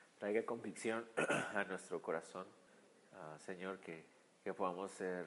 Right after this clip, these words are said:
ah, confrontados, Señor, con la verdad de tu palabra, transformados también, porque no sirve de nada simplemente sen-, sintiéndose mal. Es realmente una convicción, es lo que anhelamos y buscamos,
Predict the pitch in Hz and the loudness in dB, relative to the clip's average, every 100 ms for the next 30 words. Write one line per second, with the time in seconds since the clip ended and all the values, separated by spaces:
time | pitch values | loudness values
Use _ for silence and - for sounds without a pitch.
0 | 85 82 87 80 87 - - - - - | -6 -8 -8 -10 -14 -20 -20 -20 -20 -16
1 | - 104 113 101 98 92 92 95 90 87 | -4 0 2 8 12 12 12 2 -6 -4
2 | 87 87 85 85 85 - 82 92 107 107 | 0 2 2 2 0 2 8 10 10 10
3 | 107 - - - 110 117 98 95 98 98 | 2 -10 0 4 6 6 4 4 2 0
4 | 87 92 92 98 - 82 - - - - | -6 -6 -6 -8 -10 -16 -18 -20 -20 -8
5 | 90 92 110 101 104 92 90 90 - - | -6 0 2 4 4 4 4 4 2 -8
6 | 92 95 98 92 90 - - 92 90 82 | -8 -8 -8 -10 -12 -18 -12 -6 -2 -2
7 | 95 82 78 80 - - - - - 90 | -2 -6 -4 -4 -4 -16 -20 -20 -8 -6
8 | 85 92 104 95 104 92 104 92 92 92 | -6 0 2 2 0 0 0 0 -2 -2
9 | 90 87 - 101 101 92 127 123 123 120 | -2 -2 -4 -2 -2 4 4 6 8 6
10 | 117 107 90 101 107 104 90 - 98 104 | 6 4 4 2 2 0 0 2 2 2
11 | 101 | -6